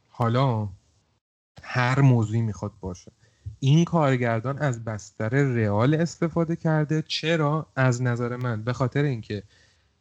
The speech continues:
گیمر و بیننده بخواد بیشترین احساس همدردی رو با شخصیت‌های این بازی بکنه. یعنی اگه من یه بازی سل شید جلوم بود،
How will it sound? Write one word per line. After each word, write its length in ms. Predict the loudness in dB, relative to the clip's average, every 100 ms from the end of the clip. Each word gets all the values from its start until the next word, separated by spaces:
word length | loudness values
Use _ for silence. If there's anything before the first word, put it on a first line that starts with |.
| _ _
گیمر 720 | 2 4 4 2 2 2 2 -2 -12 0
و 100 | 0
بیننده 640 | 2 2 2 0 0 0
بخواد 640 | 2 -2 0 0 0 -2 -14 _ _ _
بیشترین 920 | -8 -2 -2 -2 -6 -2 2 4 4 4
احساس 380 | 2 2 -2
همدردی 680 | 0 4 4 6 4 4 2
رو 80 | 4
با 100 | 4
شخصیت‌های 600 | 2 -6 -4 -8 -4 -2
این 100 | 0
بازی 260 | -2 -4 -8
بکنه. 400 | -8 -8 -6 -2
یعنی 240 | 0 2
اگه 240 | 2 2
من 240 | 2 2 2
یه 100 | 2
بازی 380 | 2 0 -2 -6
سل 320 | -4 -4 -4
شید 320 | -6 -4 -4 -2
جلوم 280 | -6 -4 -8
بود، 100 | -10